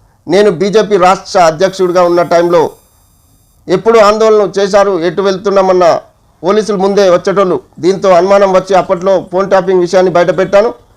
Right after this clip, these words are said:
వ్యాపారులు, అడ్వకేట్లు, సినిమా వాళ్ళు, ప్రొఫెసర్లు, ఆఖరికి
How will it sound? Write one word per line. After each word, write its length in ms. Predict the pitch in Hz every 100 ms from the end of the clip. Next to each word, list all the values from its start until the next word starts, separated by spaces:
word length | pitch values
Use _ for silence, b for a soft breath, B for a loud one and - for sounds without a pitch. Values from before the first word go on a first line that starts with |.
| _
వ్యాపారులు, 480 | 151 175 202 202 202
అడ్వకేట్లు, 640 | 180 165 202 196 185 190
సినిమా 300 | 170 185 196
వాళ్ళు, 280 | 190 190 185
ప్రొఫెసర్లు, 560 | 175 180 180 180 185 180
ఆఖరికి 680 | 165 185 185 180 180 151